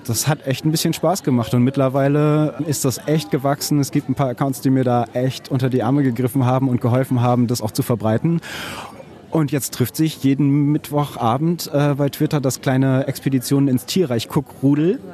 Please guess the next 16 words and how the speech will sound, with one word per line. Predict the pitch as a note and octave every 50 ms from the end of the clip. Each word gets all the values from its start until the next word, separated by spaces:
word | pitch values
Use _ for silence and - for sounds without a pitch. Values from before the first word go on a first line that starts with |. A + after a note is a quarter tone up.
| - -
Ja, | - E3+ D3+ E3 C#3+ A#2+ A2+ A#2 A3+ D#4+ D#4+
und | - E3+ D#3+ E3 D#3+ - -
wir | D3+
gucken | C#3+ - F3 - D3 C3+
zusammen | - - C3+ B2 C3+ C#3+ D3
Expeditionen | C#3 C3+ - - D3 C3+ C3 - - C3 B2 A#2
ins | A2+ -
Tierreich | - - A3 G3+ G3 F#3+ -
für | -
eine | F3 E3+
Dreiviertelstunde | - - E3 D#3+ - F3 E3+ E3 - - - E3+ F3 F#3+ F#3+ G3 G3
und | - D#3 D#3+ D#3+ D#3+ D#3+ E3 D#3+ E3 E3 - -
sagen | C#3+ C3+ D3 C#3+ D3+ D3+
hinterher | D3+ C#3 E3 D#3 D3+ D3+ C#3
wieder | D3 D3+ D#3+ D3
Tschüss. | - - A2 G2 -